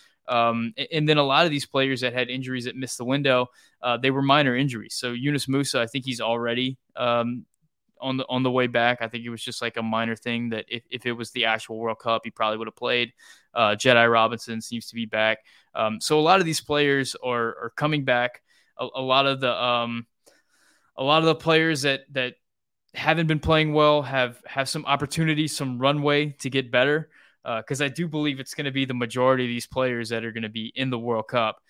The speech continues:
Um, so it can get better. It can. And it's three games, and I don't think that these players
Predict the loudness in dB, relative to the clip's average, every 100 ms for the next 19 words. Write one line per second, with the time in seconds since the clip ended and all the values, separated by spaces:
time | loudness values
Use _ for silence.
0 | _ _ -10 -6 -6 -8 -8 -2 2 2
1 | 0 -8 _ _ -6 0 2 4 4 4
2 | 2 -2 -2 -14 _ _ -14 -10 -2 2
3 | 2 0 -6 -16 _ _ _ _ _ _
4 | 4 4 2 -6 _ _ -10 -10 -4 2
5 | 2 4 2 2 2 0 0 _ _ -6
6 | -6 -6 0 2 2 2 0 0 -2 -4
7 | -8 -2 0 0 -2 -4